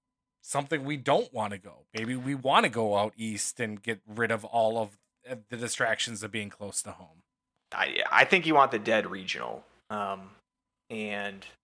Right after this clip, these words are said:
Speaker 2: it's interesting how the top four right now, Minnesota at one, Saint Cloud at two, Penn State at three, Quinnipiac at four.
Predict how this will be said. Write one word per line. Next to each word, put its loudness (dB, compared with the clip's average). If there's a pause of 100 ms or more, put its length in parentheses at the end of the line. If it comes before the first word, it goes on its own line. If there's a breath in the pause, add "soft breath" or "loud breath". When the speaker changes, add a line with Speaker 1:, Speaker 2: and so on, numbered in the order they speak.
(100)
Speaker 2:
it's -4
interesting 4
how 8
the 0
top 8
four 2
right 2
now, 0
Minnesota 2
at 0
one, 6
Saint -4
Cloud 6
at -8
two, -2
Penn -2
State -4
at -8
three, -4
Quinnipiac 2
at -2
four. 4